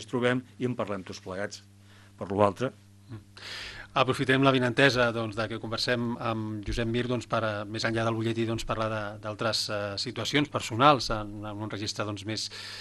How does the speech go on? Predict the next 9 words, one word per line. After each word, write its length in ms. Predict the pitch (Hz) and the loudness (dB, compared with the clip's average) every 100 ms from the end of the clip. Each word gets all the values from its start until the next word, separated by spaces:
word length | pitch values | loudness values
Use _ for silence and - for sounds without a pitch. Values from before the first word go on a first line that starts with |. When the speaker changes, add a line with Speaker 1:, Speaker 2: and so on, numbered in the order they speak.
| - - - | -14 -14 -8
Speaker 2:
més, 240 | 113 104 | -8 -4
més, 240 | 120 110 - | -4 -4 -4
més 160 | 127 113 | -2 0
íntim. 240 | 123 135 | 0 0
Ens 100 | 120 117 | 0 0
agradaria 200 | 117 123 | 0 2
saber, 200 | 127 127 | 2 4
per 100 | 120 | 2
exemple, 260 | 123 165 | 2 0